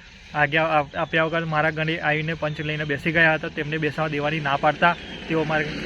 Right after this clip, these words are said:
મને ગાળો બોલવા લાગ્યા હતા અને ગાળો બોલતા પછીથી મારા ઘરેથી, અ, મ-, ફાઇલો અને મોબાઈલ લૂંટ કરીને તેઓ ભાગ્યા હતા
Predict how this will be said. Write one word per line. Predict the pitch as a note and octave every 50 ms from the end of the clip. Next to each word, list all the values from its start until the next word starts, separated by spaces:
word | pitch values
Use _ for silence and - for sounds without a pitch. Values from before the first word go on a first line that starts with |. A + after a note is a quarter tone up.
| E3+ C#3+
મને | D3 D3+ D#3 E3 D#3+
ગાળો | D#3 - D3+ D3 D3 D#3+
બોલવા | D#3+ E3 D#3+ D#3+ D#3+
લાગ્યા | D#3+ D#3+ D#3 D3+ D#3+ E3
હતા | E3 E3 D#3+ - D#3+ - - - - - - - - - - - - - - - - - - - -
અને | D#3 D3+ D#3+ E3 E3+ F3 - - - - - - - - - - - D#3
ગાળો | C#3+ D3+ D3+ D#3+ E3+
બોલતા | E3 E3 D#3+ D#3 F3 E3+ E3
પછીથી | - D3+ D3 - E3 D3+ E3+ E3
મારા | E3 D#3+ D#3 D#3+
ઘરેથી, | D#3+ D#3 D#3+ D#3 D#3+ D#3 - E3 E3+ E3+ - - - - - E3
અ, | D3+ D3 C#3+ C#3 C#3 C3+ C3+ C#3 D3+ D#3 - - E3+ C#3+ C3+
મ-, | C#3+ C#3 C3+ C3+ C3+ C3
ફાઇલો | B2+ - - D#3 D#3+ D#3+ E3 F3+ F3+
અને | E3+ E3 D#3+ D#3+
મોબાઈલ | D3+ D#3 D#3 D3 D#3+ E3 E3+ E3 - - - - - - -
લૂંટ | E3+ D3 D3 E3 E3+
કરીને | - - E3 D#3 D#3+ D#3 D3+ D#3 D#3 - - - - - -
તેઓ | D#3 D3+ D#3 D#3
ભાગ્યા | C#3+ D#3 D3 C#3+ C#3+ E3 E3+
હતા | E3 E3 D#3 E3 E3 E3+